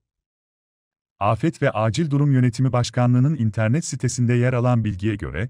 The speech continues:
saat sıfır dört sıfır yedi de Akdeniz'de altı virgül dört büyüklüğünde deprem kaydedildi.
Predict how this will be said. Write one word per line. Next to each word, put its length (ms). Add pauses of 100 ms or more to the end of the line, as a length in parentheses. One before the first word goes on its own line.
(160)
saat 360
sıfır 340
dört 180
sıfır 260
yedi 320
de 100
Akdeniz'de 720 (100)
altı 320
virgül 340
dört 220
büyüklüğünde 480
deprem 340
kaydedildi. 600